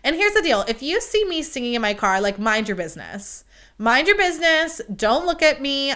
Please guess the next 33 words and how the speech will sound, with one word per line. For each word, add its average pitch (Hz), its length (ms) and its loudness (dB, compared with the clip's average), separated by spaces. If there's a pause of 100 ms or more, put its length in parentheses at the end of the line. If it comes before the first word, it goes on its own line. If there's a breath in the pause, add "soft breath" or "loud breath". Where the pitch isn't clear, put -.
I 202 200 4
am 277 120 0
performing 294 480 0
a 262 60 0
one-woman 240 440 0
show. 254 280 2
There 226 160 4
are 202 100 2
hand 254 400 0
movements. 277 600 -4
There's 196 300 -2
swaying. 254 760 -2 (420 loud breath)
Literally 359 460 2
today 240 320 2
in 240 80 2
the 233 100 -2
office, 208 360 2
I 214 100 4
forgot 196 540 0
I 208 80 0
was 196 180 -6
in 208 160 -6
the 208 160 -6
office 240 480 -4
and 240 80 -4
I 214 60 -2
started 214 260 -2
doing, 214 160 -4
like, 202 160 -6
some 208 160 -6
shoulders, 220 640 -2
you 285 100 -2
know, 294 380 0